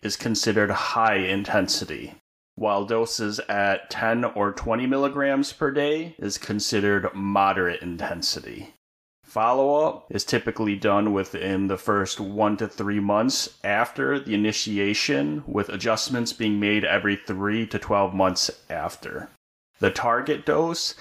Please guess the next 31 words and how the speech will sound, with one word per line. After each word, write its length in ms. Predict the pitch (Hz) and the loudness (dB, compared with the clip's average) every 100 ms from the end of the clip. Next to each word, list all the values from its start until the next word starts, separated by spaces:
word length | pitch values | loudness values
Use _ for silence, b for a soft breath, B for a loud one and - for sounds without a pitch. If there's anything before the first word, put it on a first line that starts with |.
| B | B
is 240 | - 101 - | -2 -2 -2
eighty 280 | 113 131 139 | -2 2 2
milligrams 720 | 120 117 117 113 110 107 107 | 4 2 4 2 4 2 0
once 500 | - 104 110 131 - | -6 0 2 2 0
daily 640 | - 107 110 123 147 175 - | 0 2 4 4 0 -4 -4
or 180 | 101 98 | 0 0
forty 400 | - 117 120 131 | 0 0 2 2
milligrams 680 | 123 120 117 113 113 107 98 | 2 2 4 4 4 2 -4
once 480 | 95 98 113 127 113 | -6 0 2 2 0
daily, 540 | 113 107 113 123 139 | 2 4 4 2 0
with 280 | 104 107 - | 0 0 0
an 200 | 95 90 - | -2 -4 -2
increase 680 | 165 175 - 110 101 - | 0 0 -2 0 0 -2
to 180 | - - | -4 -4
eighty 220 | 104 98 | -4 -2
milligrams 800 | 95 92 95 92 95 92 95 - - | -2 0 0 0 0 0 -2 -6 -2
if 320 | 135 147 - - | 0 0 -2 -2
that 200 | 101 - | 0 0
forty 380 | - 101 92 98 | 0 2 2 2
milligrams 880 | 95 92 90 98 92 92 92 - | 2 2 2 2 2 2 0 -4
is 260 | - 92 90 | -6 -6 -6
tolerated. 880 | - - 92 85 80 76 73 76 101 - _ _ _ _ _ _ | -4 2 2 2 -2 -6 -8 -8 -10 -16 _ _ _ _ _ _
Now 240 | 92 101 104 | -4 -2 0
moving 440 | 113 120 127 120 | 0 0 0 0
on 460 | 107 110 123 160 147 | 0 0 -2 -4 -6
to 200 | - 107 - | -4 -4 -2
A 300 | 117 135 127 | -2 0 2
S 260 | 139 - | 0 0
C 300 | - 113 117 | -2 -2 -2
V 220 | 113 113 | 0 -2
D 640 | 107 110 113 117 135 151 | -2 -2 -2 0 0 -2